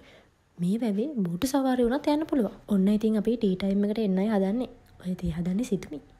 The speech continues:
ඉතින් අපි කට්ටියත් එක්කම සිතුමි තේ හදනකම් කයි එක ගහ, ෆෝන් ඔබ ඔබ, එක එකව රසබර කතා කිය කිය ඉන්නවා.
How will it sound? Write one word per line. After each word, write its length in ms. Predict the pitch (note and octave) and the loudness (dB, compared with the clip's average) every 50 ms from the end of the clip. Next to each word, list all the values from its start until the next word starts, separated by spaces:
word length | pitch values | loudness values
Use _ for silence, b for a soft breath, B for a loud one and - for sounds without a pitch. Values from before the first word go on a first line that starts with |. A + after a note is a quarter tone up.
| - - - - - - - B B B B B B B B B B B B B B - - | -20 -20 -20 -20 -20 -20 -20 B B B B B B B B B B B B B B -18 -14
ඉතින් 240 | F3 - G3+ A3 G#3 F#3+ A3 D4 D4 - - - _ - | -4 -2 0 0 2 0 -2 -4 -6 -12 -20 -20 _ -20
අපි 180 | - - - G3+ | -20 -10 -10 -8
කට්ටියත් 440 | - F3+ E3+ - - G#3 G#3 G#3 - | -6 -6 -8 -4 -4 -4 -4 -4 -6
එක්කම 280 | G#3 G3+ - - F#3+ F#3+ G#3 C#4+ - | -8 -8 -4 -4 -4 -4 -4 -6 -10
සිතුමි 300 | - - F3+ - F#3+ F#3+ | -14 -14 -8 -4 -4 -4
තේ 160 | F#3+ G3 F#3+ F#3 | -2 -4 -4 -4
හදනකම් 480 | F3 G3 F#3+ G3 G3 F#3+ F#3 G3 F#3+ F#3+ | -2 -2 -2 0 -2 -2 -2 -2 -4 -4
කයි 280 | F3+ F3+ E3 E3+ F3+ | -6 -8 -6 -6 -6
එක 80 | F#3 E3+ E3+ | -6 -6 -6
ගහ, 200 | E3 G3 G#3+ G3+ G#3 G#3 G3+ | -6 -6 -6 -4 -6 -6 -4
ෆෝන් 340 | - G3 F#3 F#3 F#3 F#3 F3+ | -2 -2 -2 0 0 -2 -2
ඔබ 140 | F3 E3+ - | -4 -4 -6
ඔබ, 180 | A3 A3 G#3 G#3 G#3+ C4+ C4+ - - - - b b b b b b b b | -8 -6 -6 -6 -8 -8 -10 -14 -20 -20 -20 b b b b b b b b
එක 140 | F3+ - - - | -14 -12 -6 -4
එකව 300 | F#3+ F#3 F#3 - F#3 F3 | -4 -4 -4 -6 -8 -8
රසබර 420 | F#3 F3 E3 - - F3+ F#3+ F#3 F3+ | -6 -8 -8 -8 -4 -4 -4 -4 -4
කතා 300 | - F3+ F3+ - G#3+ G#3 | -8 -10 -8 -6 -6 -6
කිය 200 | G3 F3+ F3+ G3 | -4 -4 -6 -6
කිය 200 | - - G#3+ G#3+ B3 C#4+ - B B B B B B - | -4 -4 -4 -4 -4 -6 -12 B B B B B B -6
ඉන්නවා. 320 | F3 F#3 G3 G#3+ G3 F3 | -4 -2 0 0 -2 -4